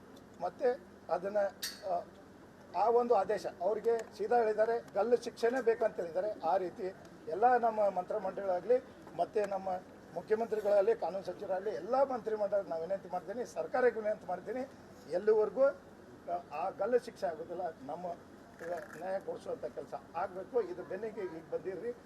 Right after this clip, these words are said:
ಇದೇ ರೀತಿ ನಾನು ಆ ಒಂದು ನ್ಯಾಯ ಸಿಗುವವರೆಗೂ ನಾನು ಇರಬೇಕಂತೇಳಿ ಕೇಳ್ಕೊಂಡು, ನೀವೆಲ್ಲರೂ ಬಂದು ನನ್ನ ಸಾಂತ್ವನ ಹೇಳೋಕ್ಕೆ, ಮತ್ತು ನಿಮ್ಗೇನಾದರೂ ನಾನು ಎಲ್ಲರ ತಪ್ಪು ಹೇಳಿಕೆ ದುಃಖದಾಗ ಯಾವ್ದಾರ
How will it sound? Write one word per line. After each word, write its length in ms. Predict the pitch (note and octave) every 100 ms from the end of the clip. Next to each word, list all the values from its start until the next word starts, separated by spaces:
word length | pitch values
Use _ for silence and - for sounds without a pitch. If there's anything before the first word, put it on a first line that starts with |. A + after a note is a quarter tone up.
| - D#3+
ಇದೇ 180 | F3+ B3+
ರೀತಿ 220 | A#3 A3+
ನಾನು 240 | A3+ G3 F#3 - - - D3+
ಆ 100 | E3+
ಒಂದು 280 | F3+ F#3 F#3
ನ್ಯಾಯ 360 | F3 F3 A3+
ಸಿಗುವವರೆಗೂ 500 | G3 F#3 G3+ F3+ F3
ನಾನು 220 | D#3 D3+ D3+ C#3 - - E3
ಇರಬೇಕಂತೇಳಿ 580 | G#3 A#3 G#3+ F#3+ F#3 F3+
ಕೇಳ್ಕೊಂಡು, 460 | E3 E3 G#3 A#3 C4 - - -
ನೀವೆಲ್ಲರೂ 440 | D#3 F3 G#3 B3+ B3
ಬಂದು 160 | A3+
ನನ್ನ 160 | G#3 F3
ಸಾಂತ್ವನ 360 | - F#3 G#3+ G#3+
ಹೇಳೋಕ್ಕೆ, 400 | F#3 F#3 - B3+ - - - - E3+
ಮತ್ತು 260 | F3+ E3+
ನಿಮ್ಗೇನಾದರೂ 680 | F#3+ - G#3+ C4 C4 B3 A3+ - - - -
ನಾನು 300 | E3 G#3 A#3+
ಎಲ್ಲರ 340 | G#3+ A3+ A#3+ A#3
ತಪ್ಪು 300 | - - F#3
ಹೇಳಿಕೆ 340 | F#3 F3 D#3
ದುಃಖದಾಗ 440 | G3+ - G3+ - - - - - - -
ಯಾವ್ದಾರ 280 | F3+ F3+ G#3+